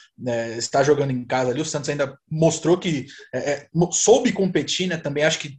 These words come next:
faltou um pouco de tática, faltou um pouco de técnica, mas eu acho que o Santos, é, foi até o final, mostrou uma, um esforço grande pra, pra tentar trazer esse resultado de volta, claro que era uma missão difícil, o Palmeiras é o líder do campeonato,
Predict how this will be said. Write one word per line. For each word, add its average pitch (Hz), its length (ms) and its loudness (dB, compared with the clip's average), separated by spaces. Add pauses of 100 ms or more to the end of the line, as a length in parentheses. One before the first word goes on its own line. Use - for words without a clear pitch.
faltou 151 400 4
um 165 40 2
pouco 156 240 -4
de 131 80 -6
tática, 208 340 2
faltou 151 340 -2
um 160 40 -10
pouco 151 200 -4
de 139 120 -6
técnica, 160 420 0
mas 156 180 -4
eu 156 60 2
acho 151 100 0
que - 60 -6
o 156 60 -6
Santos, 160 280 -2 (320)
é, 143 160 -2 (140)
foi 165 160 0
até 180 180 4
o 165 60 6
final, 160 500 2
mostrou 156 400 0
uma, 165 520 -4
um 160 80 0
esforço 165 440 0
grande 151 300 -2
pra, 139 340 2 (220)
pra 143 140 2
tentar 143 340 -2
trazer 143 320 0
esse 139 160 -4
resultado 131 340 0
de 123 80 -8
volta, 143 360 2
claro 147 200 0
que 143 80 -8
era 143 120 -4
uma 139 80 -8
missão 135 200 -6
difícil, 143 440 -6
o - 20 -20
Palmeiras 139 320 0
é 135 60 4
o 127 40 -2
líder 147 340 -6
do 135 100 -10
campeonato, 131 560 -4